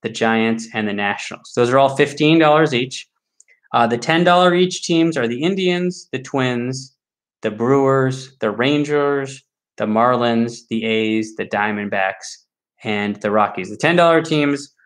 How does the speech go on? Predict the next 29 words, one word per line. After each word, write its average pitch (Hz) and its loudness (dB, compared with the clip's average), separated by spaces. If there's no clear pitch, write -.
are 117 0
a 113 -6
two-team 160 0
minimum 214 4
just 131 -4
for - -6
shipping 120 0
reasons. 110 -2
Um, 107 -2
anyway, 156 2
so 151 4
if 135 2
you 151 2
want 160 6
any 165 4
other 165 4
teams, 156 0
email 143 -2
me, 139 -8
kevinsbudgetcardbreaks 120 -2
at 110 -12
gmail 110 -2
dot 101 -8
com. 113 2
It's 113 -6
first 170 0
come, 170 2
first 131 -2
serve. 117 0